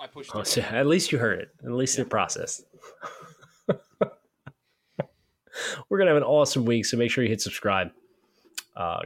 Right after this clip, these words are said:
Speaker 2: Chris just laid out the gauntlet for you, all of the things that you have to look forward to. We're very excited to bring it all to you in a football environment all together as a team. Joe mentioned we have a ton of manpower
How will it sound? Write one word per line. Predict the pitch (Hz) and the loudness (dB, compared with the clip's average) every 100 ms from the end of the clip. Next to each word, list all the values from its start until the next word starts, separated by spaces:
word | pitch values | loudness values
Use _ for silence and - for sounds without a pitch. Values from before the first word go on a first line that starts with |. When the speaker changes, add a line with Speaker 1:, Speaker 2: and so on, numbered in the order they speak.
| - | -4
Speaker 2:
Chris | 120 - | -2 0
just | 113 - | -2 0
laid | 110 | 2
out | 104 104 | 2 0
the | 101 | 0
gauntlet | 107 107 104 | 0 -2 -4
for | - 110 | -2 -2
you, | 107 107 - | -2 -4 -2
all | 117 123 | 2 2
of | 123 | 2
the | 123 | -2
things | 117 123 120 | 0 0 -2
that | 117 - | -4 0
you | 127 | 2
have | 120 110 | 2 0
to | |
look | 113 110 | 0 0
forward | - 151 143 | 2 2 2
to. | 147 143 | 2 2
We're | 127 | 2
very | 117 120 | 2 2
excited | 113 120 113 | 2 2 2
to | 104 | 0
bring | 117 113 | 0 0
it | 113 | 0
all | 110 107 | 0 -2
to | 104 139 | 0 0
you | 123 117 117 117 - - - | 2 2 2 -2 -12 -20 -4
in | 117 117 | 0 0
a | 107 | 0
football | 110 113 90 107 107 | -2 -2 0 2 2
environment | 107 101 104 101 101 101 - | 0 -4 0 0 0 -4 -6
all | - 101 | -2 -2
together | 101 101 98 98 98 | -2 -2 -2 -2 -2
as | 127 135 127 - | 0 2 2 0
a | 117 113 | -2 -2
team. | - 107 104 | -2 -2 -2
Joe | 104 101 | -2 -2
mentioned | 98 95 | -2 -4
we | 95 | -4
have | 90 | -6
a | |
ton | - - 107 | -6 -4 -2
of | |
manpower | 98 101 98 101 101 101 | 0 -2 -2 0 0 0